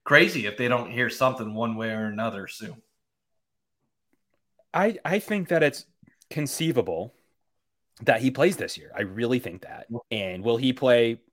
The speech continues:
Speaker 2: four hundred yard games? I, I don't know.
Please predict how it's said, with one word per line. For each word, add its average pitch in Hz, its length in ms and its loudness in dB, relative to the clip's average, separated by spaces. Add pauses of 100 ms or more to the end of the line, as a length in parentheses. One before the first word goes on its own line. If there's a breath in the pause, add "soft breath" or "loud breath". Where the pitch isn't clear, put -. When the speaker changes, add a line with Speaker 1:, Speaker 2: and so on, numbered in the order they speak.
(140)
Speaker 2:
four 127 200 4
hundred 120 360 0
yard 120 600 4 (160)
games? 135 720 -2 (200)
I, 98 80 -6 (100)
I 110 120 0
don't 98 180 -4
know. 80 220 -10